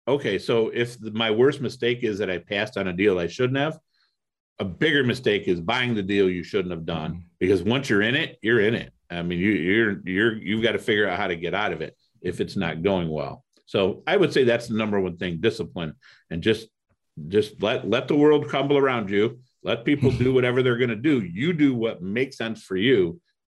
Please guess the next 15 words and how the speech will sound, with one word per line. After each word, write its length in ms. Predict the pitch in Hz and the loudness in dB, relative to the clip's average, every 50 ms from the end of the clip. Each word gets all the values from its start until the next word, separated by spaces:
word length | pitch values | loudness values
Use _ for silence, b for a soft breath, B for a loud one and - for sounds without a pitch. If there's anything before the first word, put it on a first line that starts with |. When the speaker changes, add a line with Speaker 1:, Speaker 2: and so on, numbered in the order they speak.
| _ - | _ -4
Speaker 1:
and 140 | 95 98 98 | -2 2 2
what 160 | 107 104 - | 2 2 2
you 80 | 90 95 | 0 0
know 220 | 101 110 110 98 | 2 4 4 4
is 120 | 87 80 | 2 2
right. 440 | 95 104 113 107 87 85 80 - - - | 2 0 0 2 0 -2 -4 -4 -6 -6
And, 400 | 92 90 90 90 87 85 85 82 | -4 -2 0 0 0 -2 0 0
uh, 320 | 92 87 85 85 82 80 87 - - | 0 0 0 0 -2 -4 -8 -10 -6
you 100 | 101 90 | -6 -4
know, 240 | 82 82 87 - - - | -4 -4 -6 -8 -8 -4
hopefully 380 | - 113 - - - 85 87 | -4 -4 -4 -2 -2 0 0
you'll 460 | 87 87 90 82 82 78 80 78 73 - | 2 2 2 2 2 0 -4 -6 -8 -6
always 300 | - 92 87 87 85 80 | -2 -2 0 0 0 -2
be 160 | - - 82 76 | -4 -6 -6 -6
right. 300 | 78 78 78 - - | -4 -6 -8 -10 -14